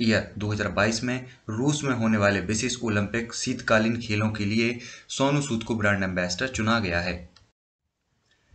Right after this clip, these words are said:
हाल ही में प्रधानमंत्री मोदी ने निम्न में से किस संस्था की अध्यक्षता की है? तो इसका सही ऑप्शन है यूएनएससी। सही ऑप्शन हो जाएगा यूनाइटेड नेशन सिक्योरिटी काउंसिल। हाल ही में प्रधानमंत्री मोदी जी के द्वारा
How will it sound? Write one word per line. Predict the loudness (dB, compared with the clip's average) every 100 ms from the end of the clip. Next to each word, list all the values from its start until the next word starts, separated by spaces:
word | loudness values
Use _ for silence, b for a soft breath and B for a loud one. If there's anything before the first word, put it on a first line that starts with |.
| _ _ _
हाल | 6 6
ही | 6
में | 4
प्रधानमंत्री | 4 4 4 2 2
मोदी | 2 2 2 0
ने | 0 -4
निम्न | 0 2 4
में | 4 2
से | 0
किस | -2 0 0
संस्था | 0 0 0
की | -2 -2 -2
अध्यक्षता | -4 -4 -4 -2 -2
की | -2 -2
है? | -4 -6 -8 -4
तो |
इसका | -2 -2
सही | 0 0
ऑप्शन | -2 -2 -4
है | -2 -4 -6 B B B
यूएनएससी। | 0 2 2 2 0 2 0 -2 -6 -14
सही | -12 -4 -2
ऑप्शन | -2 -2 -2
हो | 0
जाएगा | 2 4 4 0 -4 B B 0
यूनाइटेड | 2 2 0
नेशन | 0 0 0 -2
सिक्योरिटी | -2 -2 -2 -2 -4 -6 B B 0
काउंसिल। | 0 0 -2 -2
हाल | -2 0 2
ही |
में | 0 0
प्रधानमंत्री | -2 0 0 -2 0
मोदी | 0 2 2
जी | 0 -2
के | -2
द्वारा | 2 4 4